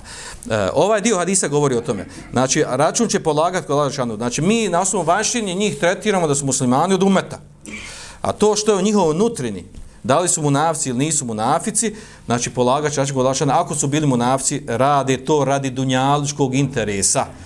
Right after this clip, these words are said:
da bi mogli živjeti među muslimanima, da im ne bi bila dirnuta dlaka sa glave. Znači, to, to je ponašanje munafika, a znamo, a, a, kakva će biti kazna za munafika. Mu-, a, kazna za munafika na, na, na ahiretu je gora od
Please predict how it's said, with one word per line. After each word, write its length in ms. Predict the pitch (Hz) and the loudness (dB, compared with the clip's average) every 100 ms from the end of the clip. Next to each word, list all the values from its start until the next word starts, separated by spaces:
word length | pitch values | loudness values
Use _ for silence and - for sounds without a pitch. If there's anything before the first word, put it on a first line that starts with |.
| - - - | -18 -8 -4
da 80 | |
bi 100 | 107 | 2
mogli 280 | 240 147 139 | 2 4 2
živjeti 400 | 117 156 160 139 | 0 0 0 0
među 200 | 123 120 | -2 -2
muslimanima, 720 | 113 - 120 117 135 151 143 | -2 0 0 2 0 0 0
da 100 | 117 | 0
im 140 | 113 113 | -2 0
ne 120 | 127 | 0
bi 220 | 123 120 - - - | 0 -6 -12 -20 -18
bila 500 | - 120 127 120 92 | -4 0 2 0 -2
dirnuta 540 | 104 127 127 123 117 107 | -2 0 2 0 0 0
dlaka 360 | 117 131 117 | 2 0 0
sa 160 | 98 104 | -2 -2
glave. 500 | 95 98 117 147 196 190 - - - | 0 2 2 2 -2 -6 -18 -20 -4
Znači, 280 | 110 123 123 | -2 0 -4
to, 260 | - 123 117 | -2 0 0
to 380 | 139 120 - | 0 -2 0
je 100 | 143 | 0
ponašanje 420 | 135 127 135 135 107 | 2 2 0 0 -2
munafika, 560 | 110 143 160 185 185 - | 0 0 0 0 -2 0
a 160 | 147 | 0
znamo, 600 | 127 151 156 180 160 165 - | 0 0 0 0 -2 -4 -6
a, 280 | 123 117 117 143 | 0 0 -2 -4
a, 160 | 113 113 | -4 0
kakva 360 | 151 143 - | 0 2 0
će 120 | 143 | 0
biti 180 | 127 139 | -4 0
kazna 340 | 143 127 113 104 | 0 0 -2 -2
za 80 | |
munafika. 320 | 110 127 135 120 | 0 0 0 -2
Mu-, 120 | 113 | 0
a, 120 | 107 | -2
kazna 320 | 104 151 151 120 | 0 0 2 -2
za 80 | |
munafika 320 | 113 127 143 127 | 0 0 0 -2
na, 100 | 117 - 113 | -4 -4 -4
na, 240 | 107 104 110 | -4 -6 -6
na 160 | 104 | -8
ahiretu 500 | 104 131 147 147 143 | -4 0 0 0 0
je 120 | 127 | 0
gora 500 | 104 131 151 143 131 - | 0 0 2 2 0 0
od 220 | 139 | -2